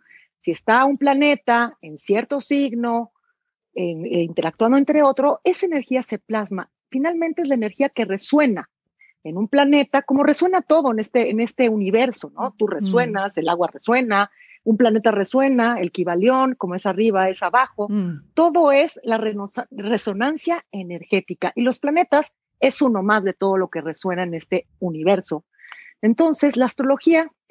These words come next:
Speaker 1: se toma como esta parte en la cual tú vienes a vivir este mundo conforme te lo plantearon los planetas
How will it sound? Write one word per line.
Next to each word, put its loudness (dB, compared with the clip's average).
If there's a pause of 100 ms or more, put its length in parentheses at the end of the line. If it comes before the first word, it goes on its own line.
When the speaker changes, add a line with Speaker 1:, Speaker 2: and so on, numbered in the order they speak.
(220)
Speaker 1:
se 0
toma 2
como -2
esta -2
parte 0
en 0
la 0
cual 0 (220)
tú 0
vienes -2 (220)
a 2
vivir 2 (540)
este 0
mundo 2
conforme -2
te -2
lo 2
plantearon 0
los 0
planetas -2